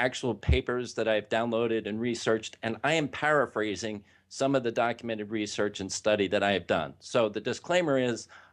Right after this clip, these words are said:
I'm not offering legal advice 'cause I'm not an attorney. I may provide historical references to case law and things that have happened in the law in various states or federal law.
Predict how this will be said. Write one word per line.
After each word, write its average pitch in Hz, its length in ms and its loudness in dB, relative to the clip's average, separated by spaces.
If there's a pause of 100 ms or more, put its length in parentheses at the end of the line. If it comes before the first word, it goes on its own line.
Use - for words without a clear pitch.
(120)
I'm 123 120 2
not 127 160 4
offering 127 440 2
legal 117 260 -2
advice 110 400 2
'cause 104 180 -6
I'm 107 120 0
not 104 240 2
an - 60 -6
attorney. 104 420 0 (360)
I 113 120 2
may 135 220 2
provide 123 540 2 (760)
historical 131 680 2
references 127 800 0
to 131 480 4
case 131 380 -2
law 127 480 4 (120)
and 104 200 -4
things 120 200 -2
that 117 120 4
have 110 80 0
happened 113 360 0
in 120 160 -4
the 123 100 0
law 117 260 6
in 113 100 2
various 113 380 2
states 117 520 -2
or 101 220 4
federal 120 400 4
law. 120 380 6